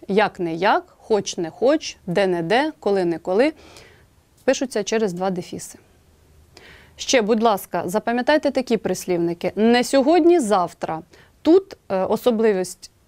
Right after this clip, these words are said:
що не пишеться окремо, а сьогодні, завтра через дефіс. Далі, без кінця краю, знову ж таки, без окремо пишеться, а кінця краю через дефіс. З діда-прадіда,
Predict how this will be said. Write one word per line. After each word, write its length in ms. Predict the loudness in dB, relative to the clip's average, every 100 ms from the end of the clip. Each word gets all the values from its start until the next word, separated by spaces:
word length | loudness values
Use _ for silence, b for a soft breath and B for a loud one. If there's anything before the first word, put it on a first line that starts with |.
| _ _ -14
що 280 | -10 -2 2
не 200 | 2 2
пишеться 400 | 0 -6 -4 -4 -4
окремо, 600 | -2 -2 0 0 0 0
а 100 | -2
сьогодні, 460 | 0 2 2 0
завтра 340 | 0 0 -2 -6
через 320 | -4 -4 -2
дефіс. 440 | -4 -4 -12 -16 -20 -4
Далі, 280 | 0 0 2
без 260 | 0 0
кінця 320 | 0 -2 0 -2
краю, 380 | 0 0 0
знову 240 | -2 -2 -2
ж 100 | -6
таки, 200 | -6 -4
без 460 | 0 0 0 -6 -8
окремо 480 | -6 -2 -2 -2 -4
пишеться, 380 | -4 -4 -4 -4
а 80 | -2
кінця 400 | 0 0 0 -2
краю 500 | 0 0 0 -2 -4 B -6
через 280 | 0 0
дефіс. 400 | 0 -2 -4 -6 b b b b
З 200 | 0 2
діда-прадіда, 920 | 2 4 2 2 2 2 0 -2 -2